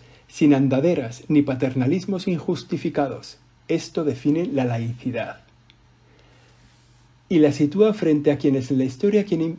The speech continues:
quieren imponer su voluntad. Fenomenal. También aquí nos encontramos con Jesucristo.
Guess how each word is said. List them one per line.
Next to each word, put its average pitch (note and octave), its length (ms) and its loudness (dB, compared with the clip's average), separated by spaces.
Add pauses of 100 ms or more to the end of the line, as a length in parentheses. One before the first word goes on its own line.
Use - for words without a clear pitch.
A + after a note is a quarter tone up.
(220)
quieren G3 300 4
imponer C3 320 2
su C3 160 -2
voluntad. B2 480 -4 (800)
Fenomenal. A#2+ 560 0 (420)
También C3 400 4
aquí G3+ 380 0 (240)
nos C#3+ 200 -2
encontramos C3 520 -2
con C#3 180 -2
Jesucristo. B2 640 -10